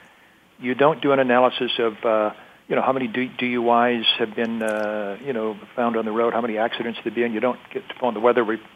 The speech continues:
department to get a road report. You say, "I'm gonna buckle my seatbelt, and I'm gonna accept the risks that I might face driving to the grocery store because I think they're about one in a million or more."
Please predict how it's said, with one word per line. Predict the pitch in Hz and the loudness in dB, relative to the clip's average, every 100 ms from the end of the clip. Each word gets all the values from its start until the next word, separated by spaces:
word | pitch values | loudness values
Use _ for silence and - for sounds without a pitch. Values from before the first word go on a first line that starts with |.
| - | -16
department | - 117 117 113 | -2 0 2 0
to | |
get | 113 | -2
a | 107 | 0
road | 113 120 | 0 0
report. | 120 113 107 | 0 -2 -2
You | 113 | -2
say, | 127 113 107 - - - _ _ _ _ _ _ - | 0 0 -2 -12 -20 -20 _ _ _ _ _ _ 4
"I'm | 196 | 6
gonna | 220 | 8
buckle | 170 156 135 | 6 4 4
my | 123 | 2
seatbelt, | - 120 110 104 107 - - - - | 2 0 2 0 0 -6 -16 -10 0
and | 117 | 4
I'm | 160 | 6
gonna | 180 | 6
accept | 127 - 135 120 | 4 4 4 4
the | 117 | 2
risks | 107 123 - | 2 0 0
that | 113 113 | -2 0
I | |
might | 113 107 | 0 -2
face | - 110 101 | -2 -2 0
driving | 113 110 | 0 0
to | 110 | -2
the | 120 | -2
grocery | 113 - 107 | -2 -2 -4
store | - 113 | -2 -2
because | 120 127 | 0 0
I | - | 4
think | 226 185 | 4 6
they're | 135 | 6
about | 123 110 | 6 6
one | 117 | 2
in | 120 | 2
a | 113 | 0
million | 113 110 | 0 0
or | 110 | -2
more." | 110 107 95 | 0 0 -2